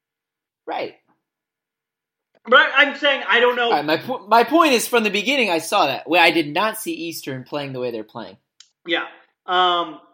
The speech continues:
Speaker 2: so, anyways, I think that's two losses right there. I think O U's gonna beat 'em. Uh,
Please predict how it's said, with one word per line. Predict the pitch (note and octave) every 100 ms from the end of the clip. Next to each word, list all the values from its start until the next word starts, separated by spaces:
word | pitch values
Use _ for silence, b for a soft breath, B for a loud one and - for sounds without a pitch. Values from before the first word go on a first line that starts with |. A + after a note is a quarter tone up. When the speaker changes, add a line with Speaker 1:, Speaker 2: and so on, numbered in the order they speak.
| _
Speaker 2:
so, | - G#3+ F#3+
anyways, | G#3 A3 F3 E3
I |
think | E3+ G#3+
that's | F#3+ F#3
two | G#3
losses | F#3+ F#3 E3+ D#3+
right | E3+ E3+
there. | A3 G#3
I |
think | F3 F#3 E3
O | F3
U's | E3+ F3+ D#3+
gonna | D#3 D3
beat | F3 F3+
'em. | F3 E3+ _ _ _ _ _ _ _ -
Uh, | D3+ D3+ D3 D3